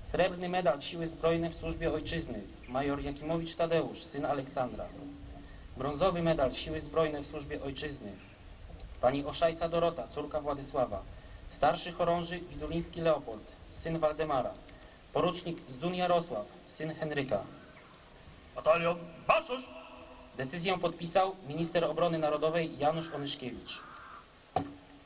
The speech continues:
Speaker 1: Wyciąg z decyzji ministra obrony narodowej numer dwieście trzydzieści cztery z dnia dwunasty lipca tysiąc dziewięćset dziewięćdziesiątego dziewiątego roku.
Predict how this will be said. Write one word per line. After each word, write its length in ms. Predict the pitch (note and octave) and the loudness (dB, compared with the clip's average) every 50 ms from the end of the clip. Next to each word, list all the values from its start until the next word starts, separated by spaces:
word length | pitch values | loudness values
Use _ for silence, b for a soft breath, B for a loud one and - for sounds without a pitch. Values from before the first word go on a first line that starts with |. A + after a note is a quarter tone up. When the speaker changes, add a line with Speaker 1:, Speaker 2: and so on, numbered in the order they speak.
| - - - - - - - - - - - - - - - - - - - - - - - - - - - - - - - - - - - - - - B2+ | -20 -20 -20 -20 -20 -20 -20 -20 -20 -20 -20 -20 -20 -20 -20 -20 -20 -20 -20 -20 -20 -20 -20 -20 -20 -20 -20 -20 -20 -20 -20 -20 -20 -20 -20 -20 -20 -4 -2
Speaker 1:
Wyciąg 300 | E3 E3+ F3+ G3+ F3+ F3 | 0 4 4 4 4 4
z 60 | E3+ | 0
decyzji 420 | F3 F3+ F3+ - F3+ F3+ F3 G3 F#3 | -2 -2 -2 -2 -4 -2 -2 0 0
ministra 420 | F3+ F3+ F3+ F3+ - - F3+ F3 | 2 2 2 0 4 4 4 4
obrony 280 | E3+ E3+ F3 F3 F3 E3+ | 6 4 2 2 4 4
narodowej 500 | E3 E3 E3 E3 E3 E3+ E3 F3 E3+ E3 | 4 4 4 4 4 2 2 2 0 0
numer 240 | D#3+ D#3 D#3+ D#3+ | 2 2 0 0
dwieście 360 | - - D#3 E3+ E3+ - F#3 E3+ | 0 -4 -4 -2 -2 -2 -2 -4
trzydzieści 480 | - - D#3+ D#3+ E3+ E3 - - E3 | -4 -6 -4 -4 -4 -4 -4 -6 -8
cztery 380 | - - - F#3 E3+ C3 B2 A#2+ | -6 2 4 4 4 4 0 -4
z 40 | A#2 | -8
dnia 340 | - C3 C#3 D3 D#3 C#3+ | -8 -6 0 2 2 2
dwunasty 460 | C#3 C#3 C#3 D3 D#3 D#3 D#3 - D3 C#3 | 2 -2 -2 0 0 0 0 -2 -6 -8
lipca 320 | D#3 E3 - - F3 E3+ | -8 -8 -2 0 0 0
tysiąc 320 | - E3 - D#3 C#3 B2+ | 0 -2 -4 -4 -4 -4
dziewięćset 420 | - D3 D3+ E3 E3 D#3+ D#3+ D3+ - | -4 -4 -2 -2 0 -2 -2 -4 -6
dziewięćdziesiątego 640 | C#3+ C#3 C#3+ C#3 C3+ - D3+ C#3+ C3+ D#3 D3+ D#3 | -6 -4 -4 -4 -2 -2 -2 0 0 0 0 0
dziewiątego 500 | C#3+ C#3+ C#3 C#3+ C#3+ C3+ D3 D3 D3 D3 | -2 0 -2 -2 -2 -2 0 2 4 4
roku. 320 | C#3+ C3+ C3 - G2+ - | 4 4 2 2 -4 -8